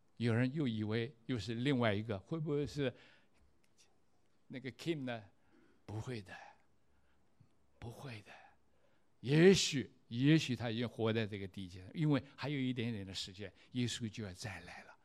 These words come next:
还有一点的时间，我们这一世代的人会比以前的人更接近末日。为什么呢？我们再来看一下这个主必再来，这是肯定的。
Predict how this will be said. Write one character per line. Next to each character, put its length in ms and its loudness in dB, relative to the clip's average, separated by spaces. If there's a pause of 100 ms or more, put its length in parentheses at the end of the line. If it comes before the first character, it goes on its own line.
(580)
还 260 0
有 120 10
一 60 10
点 180 4
的 100 -2
时 100 -10
间， 100 -8 (180)
我 140 8
们 200 6 (880)
这 140 10
一 160 10
世 280 -4
代 220 0
的 60 -2
人 100 -2
会 160 6
比 160 -2
以 300 2
前 240 -2
的 60 2
人 220 2 (200)
更 240 10
接 260 6
近 240 2
末 320 4
日。 300 -8
为 120 -6
什 140 -10
么 80 -10
呢？ 140 -8 (240)
我 100 -10
们 80 -6
再 120 -4
来 120 -2
看 260 -2
一 60 0
下 260 2 (300)
这 160 10
个 220 6 (760)
主 400 6
必 500 0
再 340 6
来， 200 6 (160)
这 160 6
是 140 4
肯 240 0
定 240 -2
的。 100 -8